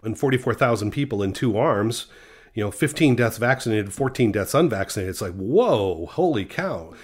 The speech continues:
Uh, are we really into a situation now where, you know, we've really targeted very well the really highly at-risk group,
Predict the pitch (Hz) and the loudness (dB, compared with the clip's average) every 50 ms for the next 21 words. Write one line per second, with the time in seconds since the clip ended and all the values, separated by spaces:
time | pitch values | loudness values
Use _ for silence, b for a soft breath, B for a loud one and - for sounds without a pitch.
0 | B B B B B B B _ _ - 123 120 - - - - - 156 160 170 | B B B B B B B _ _ -16 -16 -14 -14 -12 -6 0 2 4 4 4
1 | 165 160 190 214 240 247 226 190 190 185 165 147 127 - - 170 - - - 131 | 6 6 6 6 8 8 8 8 8 8 8 4 4 2 0 -2 -2 -2 0 0
2 | 131 135 135 123 - 120 110 110 107 104 107 104 104 104 98 92 98 113 120 113 | 0 0 0 -2 -2 0 0 2 2 2 0 0 -2 -2 -4 -6 -6 -4 -2 -2
3 | 113 110 107 107 104 101 101 - - _ _ _ _ _ _ _ _ _ _ _ | 0 -2 -2 -2 -4 -6 -8 -12 -16 _ _ _ _ _ _ _ _ _ _ _
4 | _ _ - 143 127 123 127 120 113 113 127 151 170 180 165 123 - - - - | _ _ -4 -4 0 2 2 0 2 2 4 4 6 6 4 2 0 -4 -4 0
5 | 139 147 156 135 127 104 104 98 90 90 104 117 117 117 110 92 90 98 110 110 | 2 2 2 2 0 -2 -2 -4 -4 -2 -2 0 2 2 0 0 0 0 2 2
6 | 110 104 98 87 92 90 92 95 117 139 165 165 151 127 104 - - 120 110 113 | 2 2 0 -2 -4 -6 -6 -4 -2 0 0 2 2 0 0 -2 -2 -2 0 0
7 | 117 110 107 101 95 95 98 95 95 95 90 87 - - - 78 76 - - - | 2 0 0 -2 -2 -2 -4 -6 -6 -8 -8 -8 -10 -12 -12 -12 -10 -10 -12 -12